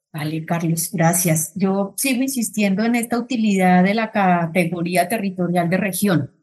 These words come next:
Por lo que nos estás planteando, ¿qué tan útil es para los investigadores, para los estudiosos de, del territorio, para las políticas que se toman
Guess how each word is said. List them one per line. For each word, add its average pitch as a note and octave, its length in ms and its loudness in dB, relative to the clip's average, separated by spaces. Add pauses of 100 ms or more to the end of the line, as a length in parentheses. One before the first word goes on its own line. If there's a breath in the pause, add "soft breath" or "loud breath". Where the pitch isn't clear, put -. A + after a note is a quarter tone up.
Por E3+ 160 -6
lo E3+ 140 -4
que E3+ 120 -4
nos E3 180 -4
estás F3+ 320 -2
planteando, G3 1200 -2
¿qué A3 120 -2
tan G#3+ 240 -2
útil A3+ 260 -2
es G#3+ 420 -4
para F#3 240 4
los F3+ 160 0
investigadores, F#3+ 1080 0
para F3+ 200 -2
los E3+ 160 -6
estudiosos F3 800 -4
de, E3 720 0
del D#3 180 -4
territorio, F#3+ 880 -2
para E3 320 0
las E3 300 -2
políticas F3+ 680 -4
que F3 120 -8
se E3 160 -6
toman E3 520 -2